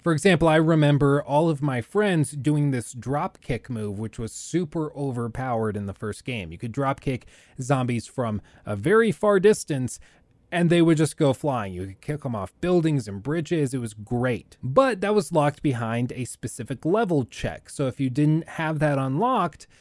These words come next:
you just couldn't use it. Thankfully, it was a pretty low level. It was, like, four or something. So it wasn't that hard to get to, but it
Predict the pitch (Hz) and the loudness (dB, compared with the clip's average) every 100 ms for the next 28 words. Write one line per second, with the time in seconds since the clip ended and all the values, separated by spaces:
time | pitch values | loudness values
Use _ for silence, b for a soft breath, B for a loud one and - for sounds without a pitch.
0 | b b 160 180 - - 226 220 202 180 | b b -2 -2 -6 2 2 2 -2 -6
1 | 180 262 226 143 92 - 196 214 - 156 | -2 0 0 -2 -10 -2 2 2 2 2
2 | 147 220 214 156 151 - 156 113 110 208 | 4 2 -2 -6 -6 -6 -4 -4 -2 0
3 | 202 135 120 135 160 127 123 120 - - | 0 0 -2 -4 -6 -8 -10 -12 -12 -14
4 | - 135 131 120 113 110 98 107 104 113 | -8 -6 -4 -6 -6 -10 -10 -10 -10 -10
5 | 127 151 151 190 208 220 196 165 151 139 | -8 -6 -4 0 2 2 4 2 2 0
6 | 147 127 135 277 - 196 165 156 190 190 | -2 -2 4 4 4 2 2 2 0 -4